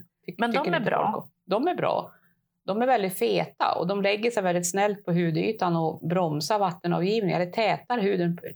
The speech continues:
Speaker 1: artificiellt och på utsidan.
Speaker 2: Så att vattnet i huden inte
Speaker 1: Ja,
Speaker 2: dunstar?
Speaker 1: ja. Ja. Plus att de är väldigt snälla mot huden, så att de ställer inte till med några problem i huden.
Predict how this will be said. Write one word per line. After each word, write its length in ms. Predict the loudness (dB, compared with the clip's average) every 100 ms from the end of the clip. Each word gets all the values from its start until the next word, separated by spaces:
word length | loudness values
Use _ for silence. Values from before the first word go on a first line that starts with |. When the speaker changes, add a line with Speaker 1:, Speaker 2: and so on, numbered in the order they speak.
| -10 -4
Speaker 1:
artificiellt 840 | -2 0 -2 0 2 2 0 -2
och 60 | 0
på 80 |
utsidan. 840 | 0 0 -2 -2 2 2 2 -2 -6 _ _ _
Speaker 2:
Så 140 | -2
att 100 | 0
vattnet 460 | 0 -2 -2 -4 0
i 200 | 0 2
huden 300 | 2 0 0
inte 380 | -2 -2 -4 -4 _
Speaker 1:
Ja, 220 | 0 2
Speaker 2:
dunstar? 380 | 2 -2 -4 0
Speaker 1:
ja. 360 | 2 0 -4 -12 -2
Ja. 240 | 0 0 -6 -16 _ _ -2
Plus 180 | 0
att 60 | 2
de 160 | 0 2
är 40 |
väldigt 260 | 2 0 0
snälla 440 | 0 2 0 -2 -8 _
mot 200 | -2 0
huden, 220 | 0 2
så 60 | 0
att 60 |
de 100 | -2
ställer 300 | 0 0 2
inte 200 | 2 0
till 200 | -2 0
med 120 | 2 2
några 180 | 0
problem 540 | 0 -2 0 2 0 0
i 120 | -2
huden. 300 | 0 0